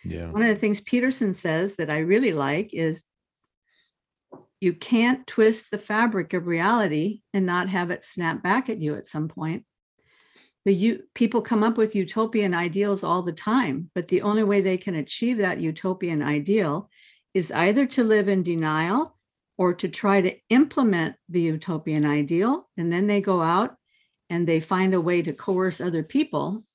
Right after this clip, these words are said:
Speaker 2: to implement that ideal for them.
Speaker 1: Mm-hmm.
Speaker 2: So, you know, there's just, there's only two ways. Either you're living in reality or you're not.
Speaker 1: Yeah.
Speaker 2: So when people say,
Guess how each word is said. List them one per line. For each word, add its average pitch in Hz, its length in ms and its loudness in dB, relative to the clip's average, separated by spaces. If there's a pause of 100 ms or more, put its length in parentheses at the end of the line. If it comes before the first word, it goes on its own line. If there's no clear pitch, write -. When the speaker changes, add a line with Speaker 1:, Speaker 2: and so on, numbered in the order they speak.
(480)
Speaker 2:
to 170 220 0 (560)
implement 190 540 0
that 156 200 -2
ideal 147 340 -2
for 165 260 -4
them. 156 300 -8 (420)
Speaker 1:
Mm-hmm. 90 420 -10 (520)
Speaker 2:
So, 190 480 4 (500)
you 214 140 4
know, 190 120 4
there's 190 220 6
just, 214 260 0
there's 185 240 0
only 202 220 4
two 240 260 0
ways. 185 500 -2
Either 202 240 6
you're 175 400 4 (640)
living 220 560 6
in 240 140 4
reality 214 720 2 (140)
or 175 80 -4
you're 147 180 0
not. 147 380 0 (540)
Speaker 1:
Yeah. 87 260 -6 (460)
Speaker 2:
So 226 160 4
when 220 200 6
people 262 300 4
say, 208 460 0